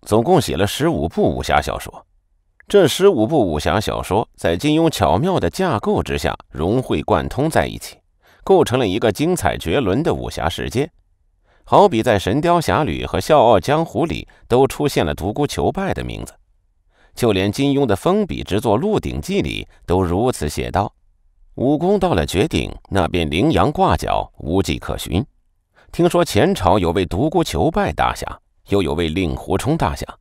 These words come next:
以无招胜有招，当世无敌。显而易见，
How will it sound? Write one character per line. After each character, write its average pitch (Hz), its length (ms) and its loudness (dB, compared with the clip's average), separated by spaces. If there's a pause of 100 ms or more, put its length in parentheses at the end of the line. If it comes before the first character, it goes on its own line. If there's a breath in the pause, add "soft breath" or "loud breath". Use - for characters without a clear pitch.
(380 soft breath)
以 123 220 2
无 131 280 2
招 208 220 0
胜 90 240 -2
有 52 160 -6
招， 127 260 0 (140)
当 71 260 -2
世 71 140 -6
无 64 220 -4
敌。 80 260 -4 (720)
显 78 220 0
而 85 180 2
易 78 100 -4
见， 90 200 -2